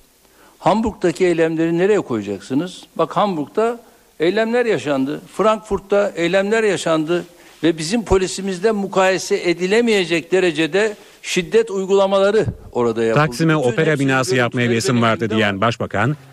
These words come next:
Speaker 2: "Bunu bizim iktidarımız yapacak diye yaptırmadılar." dedi. Türkiye'deki basın özgürlüğü ve tutuklu gazeteciler konusu da soruldu.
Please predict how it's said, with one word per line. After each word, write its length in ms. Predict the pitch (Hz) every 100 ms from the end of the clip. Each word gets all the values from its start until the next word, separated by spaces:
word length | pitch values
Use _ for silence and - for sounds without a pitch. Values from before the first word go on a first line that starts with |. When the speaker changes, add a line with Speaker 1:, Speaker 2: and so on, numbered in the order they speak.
| -
Speaker 2:
"Bunu 300 | 113 147 196
bizim 260 | 123 120 185
iktidarımız 560 | 139 135 127 123 117 98
yapacak 460 | 104 127 165 165
diye 180 | 147 160
yaptırmadılar." 760 | 147 143 - 131 107 92 80 -
dedi. 200 | 69 - _ _ _ - -
Türkiye'deki 600 | 202 - 175 165 156 117
basın 220 | 113 165
özgürlüğü 600 | 143 120 110 85 90 151 - -
ve 160 | 123 131
tutuklu 420 | 147 170 180 180
gazeteciler 640 | 156 143 165 139 160 160
konusu 300 | 147 135 127
da 80 | 101
soruldu. 340 | 98 73 -